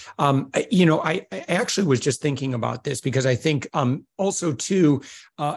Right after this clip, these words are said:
i-, in our world right now, um, you know, there can be a lot of polarization, a lot of folks that, uh, maybe can kinda get sucked into a, a certain way of thinking, um, you know, be it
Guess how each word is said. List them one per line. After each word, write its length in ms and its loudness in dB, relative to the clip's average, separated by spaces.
i-, 40 -2
in 160 4
our 160 2
world 380 0
right 200 -4
now, 480 -6
um, 600 0
you 200 0
know, 100 6
there 160 4
can 140 0
be 100 2
a 80 2
lot 300 2
of 100 -2
polarization, 1040 -2
a 100 -8
lot 360 2
of 120 2
folks 440 0
that, 280 -4
uh, 200 0
maybe 360 2
can 200 -2
kinda 320 -2
get 220 0
sucked 420 -4
into 800 2
a, 140 0
a 60 2
certain 380 -6
way 180 2
of 140 0
thinking, 540 -4
um, 300 -4
you 100 0
know, 100 0
be 260 2
it 120 -2